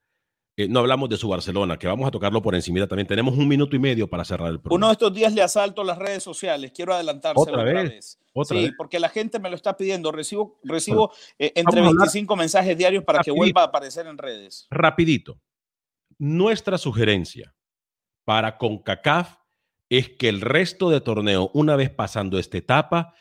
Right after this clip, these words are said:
Speaker 1: se juegue en una burbuja en Estados Unidos, Camilo Velázquez. Repito, nuestra
Speaker 2: Secundo,
Speaker 1: sugerencia,
Speaker 2: secundo
Speaker 1: nuestra
Speaker 2: su idea.
Speaker 1: humilde, humilde
Speaker 2: Sí.
Speaker 1: opinión es que el se-, el,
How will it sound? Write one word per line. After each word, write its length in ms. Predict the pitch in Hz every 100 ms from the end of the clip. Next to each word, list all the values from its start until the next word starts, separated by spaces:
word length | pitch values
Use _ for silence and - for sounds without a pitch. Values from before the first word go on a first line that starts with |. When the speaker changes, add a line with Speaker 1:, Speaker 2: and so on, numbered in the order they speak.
| _
Speaker 1:
se 200 | - 135
juegue 340 | 110 139 131 123
en 100 | 120
una 180 | 120
burbuja 840 | 110 104 101 95 156 214 208 202 -
en 160 | 113 110
Estados 500 | 98 - 123 120 -
Unidos, 380 | 110 113 113 -
Camilo 340 | 92 95 98
Velázquez. 560 | 87 78 - - - _ _ _ -
Repito, 640 | 117 135 135 160 - 82 - _ _
nuestra 540 | 127 156 170 165 180 165
Speaker 2:
Secundo, 720 | - 175 160 180 233 247 143
Speaker 1:
sugerencia, 220 | 131 -
Speaker 2:
secundo 360 | 196 190 196 196
Speaker 1:
nuestra 80 | 165
Speaker 2:
su 120 | 160
idea. 380 | - 240 285 247
Speaker 1:
humilde, 400 | 147 123 104 - -
humilde 600 | 254 269 247 285 311 -
Speaker 2:
Sí. 60 | -
Speaker 1:
opinión 720 | 254 233 175 190 170 101 87 _ _ _
es 180 | - 143
que 140 | 139 160
el 120 | 131
se-, 240 | - 139
el, 180 | 139 127